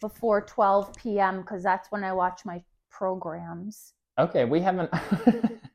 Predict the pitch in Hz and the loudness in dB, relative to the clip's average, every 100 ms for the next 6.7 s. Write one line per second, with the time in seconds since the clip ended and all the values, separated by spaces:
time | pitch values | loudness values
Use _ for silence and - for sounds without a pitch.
0 | _ _ _ _ - - - - - 185 | _ _ _ _ -20 -20 -20 -16 0 6
1 | 220 208 175 131 143 147 - 156 151 151 | 6 6 4 6 6 6 2 2 2 -2
2 | - - 139 135 131 131 127 120 120 113 | -4 2 2 4 2 2 0 0 0 -2
3 | 113 131 127 104 131 123 120 117 120 113 | -2 0 0 -2 -2 2 2 2 -2 -6
4 | 110 127 123 127 127 127 123 117 104 98 | -6 -4 -2 0 -2 -2 0 -2 -4 -8
5 | 104 - 113 113 110 107 - 117 113 110 | -10 -8 -8 -4 -4 -4 -4 -6 -4 -4
6 | 104 117 107 104 95 107 101 | -6 -8 -8 -10 -12 -10 -10